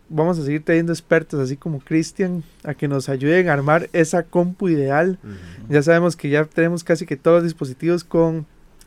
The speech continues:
Speaker 1: la marca Kingston HyperX, que es en el lado gaming, y vamos a darle ese, esa necesidad, hoy entendiendo mejor cómo funcionan. Tal vez vamos a hablar en otros futuros programas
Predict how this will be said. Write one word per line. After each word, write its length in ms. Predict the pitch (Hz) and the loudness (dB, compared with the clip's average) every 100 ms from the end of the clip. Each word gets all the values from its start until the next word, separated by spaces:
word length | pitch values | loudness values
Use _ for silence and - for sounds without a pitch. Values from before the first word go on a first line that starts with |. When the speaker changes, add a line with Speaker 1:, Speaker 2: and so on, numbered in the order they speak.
| - | -10
Speaker 1:
la 120 | 165 | -6
marca 340 | 139 151 151 165 | -2 -2 -2 -4
Kingston 440 | 170 160 175 147 | -2 -4 -4 -6
HyperX, 680 | 120 147 151 180 190 - - - | -4 -4 -2 -4 -4 -6 -16 -4
que 140 | 139 | -2
es 100 | 127 | -2
en 140 | 143 | -2
el 80 | 135 | -2
lado 180 | 139 156 | 0 0
gaming, 460 | 160 190 202 226 240 - - - - | 0 0 0 -4 -8 -12 -20 -20 -12
y 260 | 190 202 233 | -4 -2 -2
vamos 520 | 214 156 160 180 170 | 0 0 2 0 0
a 100 | 156 | 0
darle 440 | 143 147 160 175 170 | 2 2 2 2 2
ese, 360 | 165 190 170 - | 2 0 -2 -2
esa 260 | 175 160 214 | -4 -2 0
necesidad, 800 | 196 165 147 - 147 156 190 220 - - - - - | -2 0 -4 -4 2 4 4 0 -12 -20 -20 -20 0
hoy 240 | 165 175 | 4 4
entendiendo 480 | 190 185 175 185 185 | 2 0 0 0 0
mejor 280 | 156 151 165 | 0 0 0
cómo 220 | 175 175 | -2 -6
funcionan. 640 | 165 135 127 170 147 123 123 _ _ - - - - | -6 -10 -2 -2 -2 -4 -12 _ _ -20 -20 -20 -6
Tal 180 | - 135 | 0 2
vez 440 | 143 160 185 - - | 6 6 6 -2 -14
vamos 400 | - 147 151 165 | -4 -2 0 0
a 180 | 151 131 | 0 0
hablar 260 | 127 139 165 | 0 2 2
en 100 | 160 | 0
otros 280 | 160 175 | -4 -6
futuros 380 | - - 160 165 | -8 -6 -4 -4
programas 640 | - 147 151 165 170 - | -2 0 4 4 2 0